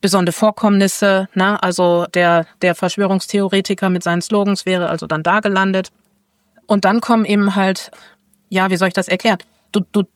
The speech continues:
hast halt eine riesige Tabelle, wo sozusagen in, in den Zeilen die Parteien aufgeschrieben sind. Und dann gibt es Spalten, ne? Zum Beispiel gibt es eindeutig gültige für diese Partei.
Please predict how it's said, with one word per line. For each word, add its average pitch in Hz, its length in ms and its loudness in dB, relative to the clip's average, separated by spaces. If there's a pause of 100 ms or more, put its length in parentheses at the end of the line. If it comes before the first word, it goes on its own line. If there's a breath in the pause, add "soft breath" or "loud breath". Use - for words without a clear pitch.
(420)
hast - 360 -2
halt 196 180 0
eine 202 180 0
riesige 240 280 -2
Tabelle, 214 640 0
wo 202 80 0
sozusagen 190 580 -4
in, 196 260 0 (300 loud breath)
in 202 140 -2
den 185 140 0
Zeilen 226 400 0
die 190 80 -4
Parteien 190 560 -2
aufgeschrieben 269 640 -6
sind. 330 280 -4 (360)
Und 202 120 0
dann 214 80 2
gibt 214 140 -4
es 190 80 -6
Spalten, 180 540 -2 (120)
ne? 202 160 0
Zum 202 140 -4
Beispiel 190 280 -2
gibt 190 180 -4
es - 200 -8
eindeutig 190 580 -2
gültige 214 500 0
für - 260 -2
diese 190 220 0
Partei. 160 500 -2